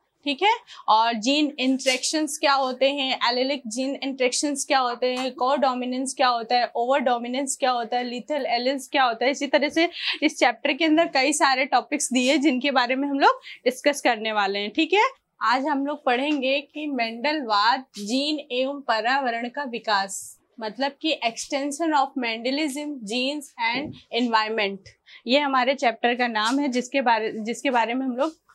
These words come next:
डिस्कस करने वाले हैं। अब हम लोग पढ़ने वाले हैं कि मेंडलवाद के विस्तार कैसे हुआ,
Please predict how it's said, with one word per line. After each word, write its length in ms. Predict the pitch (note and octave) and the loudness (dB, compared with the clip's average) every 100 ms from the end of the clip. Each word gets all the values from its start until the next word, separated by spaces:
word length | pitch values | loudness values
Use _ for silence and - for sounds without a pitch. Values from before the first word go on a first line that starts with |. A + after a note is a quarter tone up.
| _ A#3+ | _ -10
डिस्कस 340 | A3 C#4+ C#4 | -6 -6 -2
करने 300 | C4+ B3+ C4 | -2 -2 0
वाले 260 | B3 A#3+ C4 | 0 2 0
हैं। 320 | D4 F#4 G#4+ - - - A#3+ | 0 -2 -4 -12 -18 -2 2
अब 140 | C#4+ | 4
हम 160 | F4 D#4+ | 4 4
लोग 200 | G4 - | 4 4
पढ़ने 340 | C#4 C#4+ E4+ | 2 4 2
वाले 240 | E4+ D#4+ E4+ | 2 2 2
हैं 180 | F#4 | 2
कि 120 | F#4 F4+ | 2 0
मेंडलवाद 720 | C4+ B3+ C#4 F4 D#4+ D#4 - | 0 0 0 0 0 -2 -2
के 80 | F#4 | -2
विस्तार 640 | C4 C4 - B3+ D4 E4+ | 0 -2 2 4 4 2
कैसे 380 | C4 G#3+ - B3 | 0 0 0 0
हुआ, 340 | G#3+ G#3 G3+ | 2 0 -2